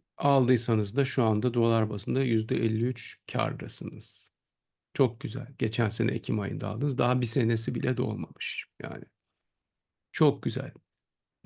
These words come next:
Tutmaya da devam edin diyor. O zaman yani komisyon çok yüksekti bilmem ne diye bir derdiniz yok. Çünkü bir defa alıyorsunuz, belki bundan üç sene sonra satacaksınız. Önerim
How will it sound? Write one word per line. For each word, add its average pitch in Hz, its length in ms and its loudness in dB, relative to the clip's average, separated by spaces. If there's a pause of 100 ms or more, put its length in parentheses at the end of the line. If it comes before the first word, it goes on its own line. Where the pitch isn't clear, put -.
(160)
Tutmaya 175 560 6
da 185 140 6
devam 165 360 8
edin 117 320 6
diyor. 101 240 -10 (920)
O 147 140 4
zaman 180 500 8 (640)
yani 127 440 4 (280)
komisyon 160 580 6
çok 156 320 -2
yüksekti 147 540 0
bilmem 139 380 4
ne 135 140 0
diye 127 200 -2
bir 120 100 -8
derdiniz 131 500 0
yok. - 160 0
Çünkü 127 260 -4
bir 143 120 0
defa 120 240 2
alıyorsunuz, 127 920 2 (560)
belki 127 380 2
bundan 123 340 4
üç 160 160 2
sene 160 240 4
sonra 147 320 0
satacaksınız. - 1040 -10 (1500)
Önerim 196 640 6